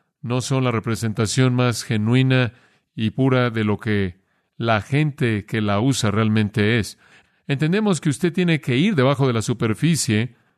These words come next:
de cualquiera de ese tipo de cosas, aunque están bien. Si usted quiere saber si alguien realmente es un cristiano, un creyente verdadero,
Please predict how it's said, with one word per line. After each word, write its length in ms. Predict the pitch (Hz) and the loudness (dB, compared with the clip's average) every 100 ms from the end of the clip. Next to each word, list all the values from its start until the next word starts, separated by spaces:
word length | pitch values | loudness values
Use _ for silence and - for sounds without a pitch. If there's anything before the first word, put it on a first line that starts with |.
| _ | _
de 120 | 127 120 | -6 0
cualquiera 640 | 120 113 143 147 139 127 | -2 -2 0 2 2 0
de 140 | 110 135 | -2 -2
ese 240 | - 123 | -2 -4
tipo 280 | 135 127 123 | -2 0 0
de 100 | 107 | 2
cosas, 500 | 151 165 - 110 117 | 0 0 0 -2 -2
aunque 200 | 113 110 | -2 -2
están 360 | - 135 127 | 0 0 0
bien. 340 | 120 147 117 101 - _ _ | 0 2 0 -2 -10 _ _
Si 120 | - 139 | -4 0
usted 200 | 180 185 | 0 0
quiere 200 | 196 175 | 0 2
saber 280 | 147 160 | 2 2
si 180 | 147 143 | 0 0
alguien 280 | 190 170 123 | 0 0 0
realmente 380 | 139 139 139 143 | 0 0 0 0
es 120 | 131 | 2
un 100 | 135 | 0
cristiano, 600 | 120 110 - 135 143 113 | 0 -4 0 2 2 0
un 80 | 113 | 0
creyente 400 | 117 113 120 113 | 0 0 0 0
verdadero, 560 | 101 95 98 135 104 | 0 0 2 2 0